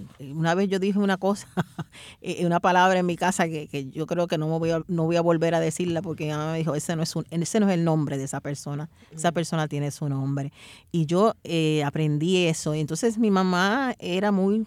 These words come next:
Speaker 1: defensora también de los derechos de la gente, de la gente pobre. Mi mamá era líder sindical, ¿verdad? En, en, en aquel tiempo, cuando las mujeres no se involucraban mucho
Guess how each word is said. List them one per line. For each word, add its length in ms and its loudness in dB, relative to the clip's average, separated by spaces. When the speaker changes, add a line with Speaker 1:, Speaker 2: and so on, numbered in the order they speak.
Speaker 1:
defensora 540 -4
también 300 0
de 80 0
los 100 -2
derechos 340 -4
de 120 -6
la 100 -4
gente, 540 -8
de 180 -2
la 180 -2
gente 840 -2
pobre. 800 4
Mi 120 -2
mamá 260 0
era 100 4
líder 240 4
sindical, 880 2
¿verdad? 300 -6
En, 240 -4
en, 400 0
en 200 0
aquel 320 0
tiempo, 580 2
cuando 180 0
las 120 0
mujeres 280 0
no 80 0
se 120 -2
involucraban 520 0
mucho 260 -2